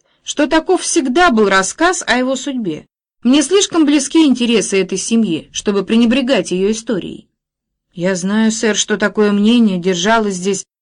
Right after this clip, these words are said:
более полувека, но оно было основано на ошибке. Факты же таковы. Мой дед, добросердечный, но вспыльчивый молодой человек, находясь на берегу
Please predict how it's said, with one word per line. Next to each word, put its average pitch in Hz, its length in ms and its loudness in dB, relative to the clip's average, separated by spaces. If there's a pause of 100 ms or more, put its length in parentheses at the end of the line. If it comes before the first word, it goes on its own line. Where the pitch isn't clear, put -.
(140)
более 226 420 4
полувека, 226 680 -2 (220)
но 196 120 -2
оно 214 160 4
было 214 220 2
основано 220 420 2
на 220 160 4
ошибке. - 580 -2 (340)
Факты 294 480 0
же 175 140 -2
таковы. 170 600 -6 (460)
Мой 208 240 2
дед, 196 300 0
добросердечный, 196 880 -2
но 208 140 0
вспыльчивый 226 520 -2
молодой 202 440 0
человек, 196 500 -2 (460)
находясь 233 500 0
на 233 120 2
берегу 226 500 0